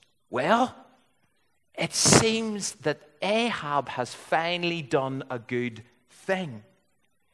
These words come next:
He's consulted a whole bunch of prophets. He sought advice from good guys. Or has he? Because look at what Jehoshaphat immediately says to him.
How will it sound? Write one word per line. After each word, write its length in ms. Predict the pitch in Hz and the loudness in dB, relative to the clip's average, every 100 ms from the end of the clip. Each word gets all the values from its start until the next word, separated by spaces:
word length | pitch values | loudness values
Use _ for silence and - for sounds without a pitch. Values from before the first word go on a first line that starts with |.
| _ | _
He's 220 | 202 196 | -4 -2
consulted 880 | - 190 180 - - 240 269 262 - | -2 -4 -4 -2 2 2 2 -2 -2
a 120 | 151 | 0
whole 360 | - 226 247 247 | 0 0 2 0
bunch 440 | - 196 196 - | 6 6 6 -4
of 180 | 180 - | -8 -4
prophets. 680 | - 233 233 233 - - - - _ _ _ _ _ _ _ | 2 4 4 -2 -4 -10 -12 -16 _ _ _ _ _ _ _
He 100 | 214 | -2
sought 380 | - - 254 247 | 4 8 10 10
advice 640 | 165 185 208 208 - - - _ - | 8 4 4 2 -2 -4 -8 _ 2
from 220 | 220 214 | 4 4
good 280 | 233 240 185 | 0 -2 2
guys. 640 | 202 180 131 101 - - - _ _ _ _ _ _ _ 784 _ 1077 _ 1077 1077 _ _ _ _ _ _ _ _ _ | 2 2 -4 -10 -14 -16 -20 _ _ _ _ _ _ _ _ _ _ _ _ _ _ _ _ _ _ _ _ _ _
Or 100 | 151 | -6
has 280 | 160 262 262 | -4 -2 -4
he? 100 | - - _ _ _ _ _ _ _ _ _ _ _ _ _ _ _ _ | -6 -14 _ _ _ _ _ _ _ _ _ _ _ _ _ _ _ _
Because 260 | - 175 214 | -10 -6 -4
look 140 | 226 | -2
at 80 | 220 | -2
what 140 | 139 - | -4 -4
Jehoshaphat 580 | - 170 180 - 143 | -4 -2 -4 -2 -2
immediately 380 | 110 107 117 127 | -2 -4 -4 -8
says 280 | - 170 220 | -6 -8 -6
to 120 | - | -4
him. 120 | 214 | -4